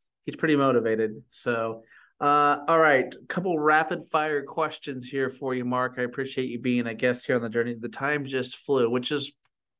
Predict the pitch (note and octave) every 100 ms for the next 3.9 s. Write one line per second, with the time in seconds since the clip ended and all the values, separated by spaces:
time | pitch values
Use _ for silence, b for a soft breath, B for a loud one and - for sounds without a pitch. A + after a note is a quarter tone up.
0 | - C3+ C3 B2+ B2 A2+ A2 G#2+ - A#2
1 | A#2+ A2+ - - G#2+ A2 - G#2 G2 G2
2 | G2 F#2+ - G#2 G#2 G#2 G#2 - G#2+ -
3 | A2+ G#2+ G#2+ G#2 G#2+ G#2+ A#2+ G#2